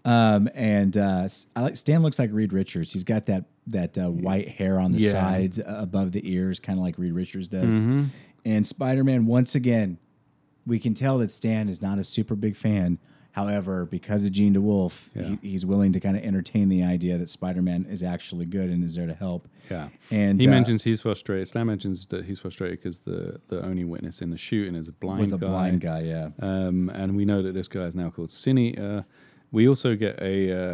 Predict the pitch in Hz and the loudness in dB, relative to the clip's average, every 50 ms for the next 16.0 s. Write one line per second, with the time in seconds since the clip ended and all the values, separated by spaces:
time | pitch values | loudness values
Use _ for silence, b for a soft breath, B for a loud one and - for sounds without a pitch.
0 | 87 90 87 85 80 73 - - _ _ _ _ _ _ _ _ _ _ - - | -4 -4 -4 -4 -6 -6 -10 -14 _ _ _ _ _ _ _ _ _ _ -14 -10
1 | - - 120 110 107 101 98 95 95 - - 95 90 85 - - 90 87 92 - | -4 -2 0 2 2 2 2 0 -2 -2 -4 -4 -4 -4 -6 -6 -8 -8 -8 -8
2 | - - 110 117 - - - 143 120 127 - 123 123 110 127 156 160 - - 170 | -8 -8 -8 -8 -8 -10 -10 -8 -8 -10 -8 -6 -4 -2 0 -2 -2 -2 -4 -6
3 | 180 196 175 - 170 - - 214 220 226 214 160 107 95 95 135 127 110 123 120 | -4 -4 -4 -6 -8 -6 -4 -4 -4 -2 -2 -2 0 2 4 4 4 6 6 6
4 | 107 92 82 82 117 117 113 - - - 107 113 117 123 127 - - 113 113 117 | 6 6 4 2 4 4 4 4 4 0 2 4 4 6 4 4 2 2 2 2
5 | 113 - 110 - 113 127 123 113 117 135 135 131 - - 135 123 123 113 107 101 | 0 0 -2 0 2 4 4 4 6 4 4 2 0 0 -2 0 0 0 0 0
6 | 98 98 107 107 131 127 131 120 - - 156 160 147 139 - - - - 113 113 | -2 -4 -4 0 4 4 4 4 4 4 2 4 4 4 2 2 2 2 0 0
7 | 104 - 139 127 117 107 - - - - 120 131 127 123 123 120 113 113 113 110 | 2 2 4 4 4 4 2 -2 -4 -2 0 0 2 2 4 4 6 6 4 4
8 | 107 - - 117 107 98 104 95 - - 110 110 107 107 98 - - 104 104 101 | 2 0 0 0 2 2 0 0 0 2 2 4 4 2 2 0 0 0 0 0
9 | - - 101 95 87 95 92 - - - 110 110 107 107 104 - - - 117 110 | -2 -2 -2 -2 -2 -2 -4 -6 -6 -2 2 4 4 4 4 2 0 -4 -6 -4
10 | 107 101 98 127 - 95 95 90 - - - 104 - 143 127 117 127 123 120 120 | -2 0 2 2 2 2 0 -4 -4 -4 -2 0 0 0 2 4 6 8 8 8
11 | 120 117 120 120 123 123 117 110 - - 117 104 95 - 117 117 107 113 117 113 | 8 8 6 8 8 6 6 4 2 0 0 0 0 2 2 2 4 4 2 2
12 | 107 - - - 113 113 110 104 101 101 127 156 156 - 196 202 220 180 135 113 | 2 0 -2 0 0 2 2 2 4 6 6 6 4 4 4 4 6 6 6 4
13 | 104 104 107 113 120 123 123 120 120 113 113 110 98 - 107 95 92 95 95 95 | 4 4 6 6 8 8 6 6 4 4 2 2 0 0 -2 -2 0 0 0 0
14 | 92 92 85 90 95 90 87 - 82 78 85 82 - - 82 80 - - - - | 0 -2 -4 -4 -6 -6 -4 -6 -6 -6 -6 -6 -6 -8 -8 -8 -10 -10 -12 -12
15 | - - 87 110 117 101 98 95 92 90 87 87 87 85 82 87 90 87 85 82 | -10 -6 -2 0 2 2 4 4 2 2 0 0 -2 -2 -2 -2 -4 -4 -4 -4